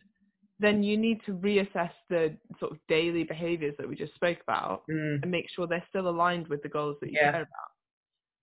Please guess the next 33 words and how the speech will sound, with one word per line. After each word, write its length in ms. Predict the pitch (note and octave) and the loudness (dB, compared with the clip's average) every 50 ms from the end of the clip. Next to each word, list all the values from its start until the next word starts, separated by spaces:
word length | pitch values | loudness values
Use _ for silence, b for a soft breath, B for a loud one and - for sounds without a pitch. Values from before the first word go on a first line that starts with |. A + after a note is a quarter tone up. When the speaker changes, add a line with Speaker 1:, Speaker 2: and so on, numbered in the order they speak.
| _ _ _ _ | _ _ _ _
Speaker 1:
'Cause 160 | G#3 F#3 G3 | 0 0 0
I 60 | G3 | 0
think 180 | G3+ B3 A#3 A#3+ | 0 0 2 2
that's 260 | B3 G#3 - - - | 2 2 0 0 0
where 120 | F#3+ F#3 | 0 0
s-, 120 | F#3+ - - | 0 -2 -6
and 120 | - F#3 G3 - - | -8 -8 -8 -6 0
so 140 | - A3+ A3+ | 2 4 4
many 140 | A#3 A3+ | 4 4
people 260 | A3+ A3+ G#3+ G#3+ A3 F3+ | 2 2 0 -2 -4 -2
fall 260 | - - E3+ E3+ E3+ | 0 2 2 4 4
off 200 | E3+ E3+ - - | 4 2 0 -2
meeting 360 | E3 E3+ F3 - F#3+ G3 G3 | -4 -4 -2 -2 -2 -2 0
their 160 | G3 G3 G3+ | 2 2 2
goals 360 | G3+ G3+ G3+ G#3+ A#3 B3 A#3 | 4 4 4 4 4 2 0
because 260 | - A3 A3 - G3 F#3+ | -4 -6 -4 -2 -4 -2
they 100 | - F3+ | -2 -4
don't 240 | F3+ F#3+ A3 G#3+ - | -2 -2 -4 -6 -8
care 260 | - - F#3+ F#3+ G#3 | -8 -4 -2 -2 -2
about 300 | G3 F3 - - - - | -2 -2 -4 -6 -6 -6
them. 260 | - - - - E3 - _ _ _ _ _ _ _ - | -8 -8 -10 -10 -12 -16 _ _ _ _ _ _ _ 2
Speaker 2:
Yeah. 260 | C#3+ D3+ D3+ C#3+ C#3 | 4 6 8 8 8
Speaker 1:
Because 160 | C#3 G#3 G3 - | 6 2 0 -2
they 100 | F#3+ G#3 | -6 -6
think, 340 | - G3 F#3+ F3 - - _ _ _ _ _ _ _ _ _ _ _ | -2 -2 -2 -2 -4 -10 _ _ _ _ _ _ _ _ _ _ _
"Oh, 160 | - A3+ A#3 A#3+ | 6 6 6 6
fat 240 | A#3 B3 B3 - | 4 4 2 2
loss 160 | A#3 B3 A#3+ - | 2 0 -2 -2
has 120 | B3+ A#3 A#3 | -4 -2 0
always 240 | G#3+ G#3+ G#3+ G#3+ G#3+ | 2 2 2 2 0
been 180 | - F#3+ F#3+ | -2 -2 0
my 140 | F#3+ F3 E3 | 0 0 -2
goal." 480 | E3 - D#3+ D#3 D3+ D3 D3 F3 F3 | -2 -2 -2 -2 -2 -4 -6 -8 -12